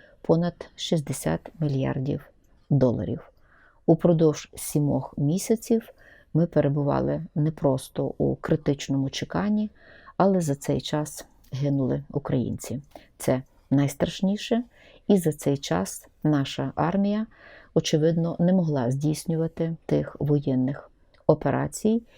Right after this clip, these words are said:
які б були за умови отриманої зброї. Але двадцятого квітня реально у Палаті представників сталася історична подія.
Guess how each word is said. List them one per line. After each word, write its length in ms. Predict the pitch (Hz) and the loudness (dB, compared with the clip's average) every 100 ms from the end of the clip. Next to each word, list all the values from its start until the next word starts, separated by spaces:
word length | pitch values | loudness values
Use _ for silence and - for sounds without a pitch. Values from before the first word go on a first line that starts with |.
| - | -6
які 260 | - 143 196 | -2 0 0
б 140 | 190 - | -2 -2
були 560 | 160 165 170 139 170 208 _ - - | 0 2 2 2 -2 -4 _ -20 -4
за 180 | 165 160 | 0 2
умови 580 | - 156 143 143 160 175 - _ _ _ - | 2 0 0 0 -2 -6 -12 _ _ _ -2
отриманої 760 | 151 143 139 135 135 135 139 135 _ _ - - | 0 2 2 2 0 0 -2 -8 _ _ -14 -4
зброї. 520 | 143 123 82 - 143 - - - - - | -2 0 0 -2 -6 -12 -20 -20 -8 0
Але 340 | 156 196 320 | 4 4 4
двадцятого 640 | 160 147 160 156 143 143 | 2 2 2 0 0 -2
квітня 600 | 143 - 190 220 240 262 311 | -2 0 0 2 0 0 -2
реально 720 | - 147 - 123 147 170 226 269 - | -2 -2 -2 -2 0 0 0 -2 0
у 240 | 156 151 | 2 2
Палаті 440 | - 151 175 165 | 0 0 0 0
представників 840 | 143 - - - 123 127 - 202 277 - _ _ _ _ | -4 -6 -8 -6 -2 -4 -2 0 0 -4 _ _ _ _
сталася 500 | - - 185 208 - | -6 0 2 2 -2
історична 560 | - - 139 147 - 151 | -6 -2 -2 -2 -2 -4
подія. 500 | 143 139 - - | -2 -2 -2 -8